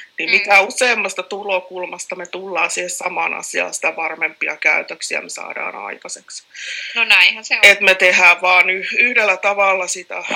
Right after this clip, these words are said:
Speaker 1: asiaa ja vaikka yhdessä paikassa, niin sitten kohta meillä on koira, joka <laughs> ei niinku ehkä ymmärräkään sitä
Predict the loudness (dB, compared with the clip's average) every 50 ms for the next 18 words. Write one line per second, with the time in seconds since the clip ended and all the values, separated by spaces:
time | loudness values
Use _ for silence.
0 | -2 -2 -2 -2 -2 -2 -2 -4 -4 -2 -2 0 2 2 2 2 0 -2 -8 -12
1 | -10 -10 -6 -2 0 0 0 0 -2 -4 -4 -6 -4 -4 -4 -4 -6 -8 -10 -10
2 | -8 -8 -8 -8 -10 -10 -10 -10 -12 -12 -12 -12 -12 -10 -10 -8 -8 -8 -10 -10
3 | -10 -6 -2 -2 0 0 0 -2 -4 -6 -6 -6 -4 -6 -6 -8 _ _ _ _
4 | _ _ _ _ -20 -20 -20 -20 -20 -20 -20 _ _ _ 2 4 4 6 4 2
5 | 0 -2 -4 -2 -2 -2 2 4 6 8 8 8 8 8 6 6 2 -4 -6 -6
6 | 2 4 4 4 6 6 4 4 4 2 0 0 2 2 0 0 0 2 2 2
7 | 2 0 -4 -4 -2 -2 -2